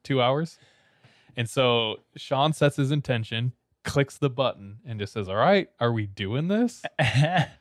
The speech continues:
Speaker 1: there's, like, no real time to, like, mentally prepare. And
Speaker 2: So we did it.
Speaker 1: <laughs> Yeah. And what happened?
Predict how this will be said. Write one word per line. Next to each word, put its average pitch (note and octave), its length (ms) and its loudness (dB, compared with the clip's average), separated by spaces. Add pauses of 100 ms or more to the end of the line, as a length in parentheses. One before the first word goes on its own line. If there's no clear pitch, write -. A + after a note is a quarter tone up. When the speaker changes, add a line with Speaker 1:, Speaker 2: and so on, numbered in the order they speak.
(120)
Speaker 1:
there's, E3 140 0
like, E3 120 4
no D#3+ 140 4
real E3 200 4
time D3 260 2
to, C#3 40 2
like, A2+ 140 2
mentally B2+ 400 -2
prepare. A2 640 -4 (560)
And G2+ 540 -6
Speaker 2:
So A2 240 -2
we B2+ 240 2
did B2+ 300 0
it. F2 220 -10 (100)
Speaker 1:
<laughs> - 120 -20
Yeah. F3 60 -18 (840)
And B2 100 -18
what D3 160 -2
happened? C3+ 380 -2